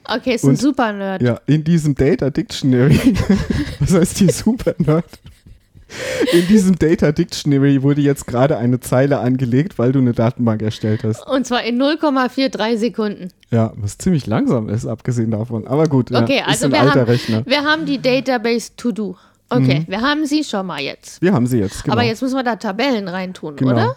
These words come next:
Speaker 2: Und du musst ihm jetzt erst noch eins sagen, nämlich, dass er die auch benutzen soll.
Speaker 1: Alter. <laughs>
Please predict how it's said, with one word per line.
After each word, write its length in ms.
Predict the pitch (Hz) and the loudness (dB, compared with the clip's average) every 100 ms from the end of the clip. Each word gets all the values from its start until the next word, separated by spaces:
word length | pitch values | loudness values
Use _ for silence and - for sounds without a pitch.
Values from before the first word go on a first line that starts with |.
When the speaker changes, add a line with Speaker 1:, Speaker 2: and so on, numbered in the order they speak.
| _ | _
Speaker 2:
Und 100 | 131 | -2
du 80 | 131 | 0
musst 200 | 156 - | 0 -2
ihm 100 | 160 | -2
jetzt 140 | 147 123 | -2 -2
erst 240 | 156 - | -4 -4
noch 140 | 139 | -6
eins 300 | - 147 254 - | -2 -2 -2 0
sagen, 380 | 139 160 220 - _ _ _ _ | 0 0 -4 -12 _ _ _ _
nämlich, 560 | 135 143 180 202 - _ _ - | -2 -2 0 -2 -6 _ _ -8
dass 180 | - 143 | -2 0
er 80 | 160 | 0
die 160 | 139 135 | 0 0
auch 140 | - | 0
benutzen 460 | 139 139 147 - 110 | 0 0 -2 -4 -2
soll. 320 | 113 104 113 - _ _ | 0 0 -2 -8 _ _
Speaker 1:
Alter. 280 | 233 285 | 0 2
<laughs> 60 | 262 | 2